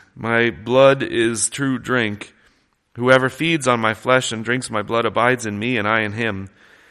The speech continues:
as the living Father sent me, and I because of the Father. So whoever feeds on me, he also will live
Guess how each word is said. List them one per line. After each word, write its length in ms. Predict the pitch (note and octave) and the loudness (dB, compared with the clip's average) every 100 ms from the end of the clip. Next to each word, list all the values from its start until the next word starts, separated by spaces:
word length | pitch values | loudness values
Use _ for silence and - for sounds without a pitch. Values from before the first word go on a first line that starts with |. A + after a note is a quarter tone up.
| _ - | _ -2
as 180 | A2+ | 0
the 140 | G#2+ A2+ | 0 0
living 460 | B2+ C3+ C3+ C3+ | 2 2 0 -2
Father 360 | - B2 A#2+ A#2 | 0 2 4 2
sent 320 | - C3+ A2+ | 0 -2 -2
me, 160 | G2+ F2 - _ _ _ _ _ _ _ - | -6 -10 -14 _ _ _ _ _ _ _ -8
and 160 | A2 | -4
I 340 | G#2+ A#2+ B2+ A2+ - - - _ - | 2 4 2 0 -8 -20 -20 _ -8
because 440 | B2 C3+ C3+ C3 | -4 2 2 2
of 140 | A2 A2+ | -2 -8
the 60 | |
Father. 560 | - C3 B2 A#2 A2 - - _ _ | 0 4 4 4 2 -4 -20 _ _
So 180 | - B2 | 0 2
whoever 560 | B2 B2+ B2 A#2+ A2+ - _ _ | 4 2 4 2 2 -4 _ _
feeds 360 | - C#3+ C#3+ B2+ | -8 -2 -2 0
on 220 | A#2+ A2 | 0 0
me, 220 | B2 A#2 | 0 -2
he 320 | G2 G#2 A2+ F2+ | -4 -10 -6 0
also 680 | A2+ B2 - G#2+ G2+ G2+ - _ _ _ _ _ _ - - | 2 2 -2 -6 -8 -12 -20 _ _ _ _ _ _ -20 -10
will 180 | A2+ A2 | -4 -2
live 580 | A2+ D3 G#2 G2 - | 2 4 2 -4 -18